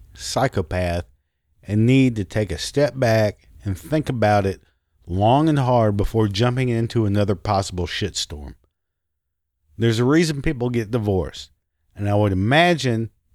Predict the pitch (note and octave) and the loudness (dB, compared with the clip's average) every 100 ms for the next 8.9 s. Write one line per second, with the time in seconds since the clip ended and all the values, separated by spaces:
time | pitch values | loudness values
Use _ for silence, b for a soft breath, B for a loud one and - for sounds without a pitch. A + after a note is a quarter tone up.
0 | _ F#2+ G#2+ C3 C#3 C#3 C#3 B2 A2+ A#2 | _ -2 0 0 2 2 2 0 0 2
1 | D3+ E3+ - A#2+ G2+ F#2+ F#2+ G2 - _ | 2 0 0 0 2 2 0 -2 -6 _
2 | _ _ G2+ - D3+ D3+ A2 G#2 F#2+ F#2 | _ _ -4 -2 0 0 0 0 0 -2
3 | F#2 _ _ _ _ A#2+ - - G3+ G3 | -4 _ _ _ _ -12 -8 -4 -2 0
4 | E3 D#3+ D3 B2+ B2+ C3 A#2 C#3 C3+ A#2+ | 4 4 4 2 4 2 2 0 2 2
5 | B2 C3 G2 - _ - - B2+ A2 A#2 | 4 4 2 -8 _ -20 -4 0 2 0
6 | F#3+ - G3 F#3+ F#3 F3 C#3+ C3 C3 B2 | -4 -2 0 2 4 2 4 4 4 4
7 | A#2 A#2 G#2+ B2 - _ _ _ _ A2 | 4 4 2 0 -4 _ _ _ _ -2
8 | A2+ A#2+ G#2+ A#2 A2+ A2 F#2+ G2+ | 0 0 -2 2 4 4 2 0